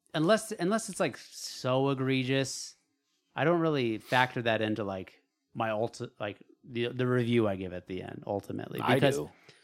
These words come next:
Speaker 1: because Scorsese has a shit ton of those too. There's so much, like, continuity issues and so many
Speaker 2: But
Speaker 1: Scorsese
Speaker 2: yeah, no, I,
Speaker 1: shots
Speaker 2: I,
Speaker 1: that I,
Speaker 2: I
Speaker 1: al-, I always forgive 'cause the movie's so fun. Like, Departed has
Speaker 2: Right.
Speaker 1: a bunch.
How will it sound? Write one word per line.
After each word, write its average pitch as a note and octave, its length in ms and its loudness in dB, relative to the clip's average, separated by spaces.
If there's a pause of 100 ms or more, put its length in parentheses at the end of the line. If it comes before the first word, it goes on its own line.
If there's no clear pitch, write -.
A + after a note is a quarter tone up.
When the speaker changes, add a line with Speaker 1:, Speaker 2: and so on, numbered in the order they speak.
(200)
Speaker 1:
because D3+ 540 4 (960)
Scorsese F#3 600 4
has C3+ 160 2 (100)
a B2 120 2
shit A#2+ 220 0
ton A#2 140 4
of A2 80 2
those G#2 200 0
too. - 280 -12 (220)
There's C#3+ 180 2
so D#3+ 200 6
much, D3+ 260 4
like, A#2+ 260 0
continuity A2+ 680 2
issues G#2 440 -2
and A2 100 0
so A#2 140 2
many B2+ 140 4
Speaker 2:
But B2 140 6
Speaker 1:
Scorsese A2+ 120 4
Speaker 2:
yeah, D#3 180 8
no, B2+ 160 4
I, B2+ 140 6
Speaker 1:
shots C#3+ 60 6
Speaker 2:
I, C#3 280 4
Speaker 1:
that E3 120 6
I, - 20 8
Speaker 2:
I D#3+ 40 4
Speaker 1:
al-, E3 340 6
I D3+ 80 4
always E3+ 240 4
forgive B2+ 320 2
'cause A#2 120 -2
the A#2 120 -4
movie's B2 320 0
so A#2+ 120 0
fun. A2 380 -2 (380)
Like, C3 160 0
Departed F3 440 6
has C#3 100 4
Speaker 2:
Right. G2 140 6
Speaker 1:
a - 40 6
bunch. - 320 -4